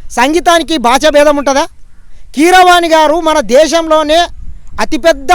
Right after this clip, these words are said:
సంగీత దర్శకుడు. ఇటీవల ఆయన చేసినటువంటి నాటు నాటు పాటకు ఆస్కార్ అవార్డు కూడా వచ్చింది.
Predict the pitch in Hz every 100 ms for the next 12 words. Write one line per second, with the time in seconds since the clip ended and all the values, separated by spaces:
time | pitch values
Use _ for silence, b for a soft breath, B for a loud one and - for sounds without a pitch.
0 | 349 - - 247 269 302 294 262 254 247
1 | 247 285 - b b 233 330 370 349 339
2 | 320 311 302 294 302 311 302 302 294 262
3 | 262 294 311 302 269 277 269 269 311 240
4 | 294 - 339 320 302 294 285 330 285 311
5 | 285 269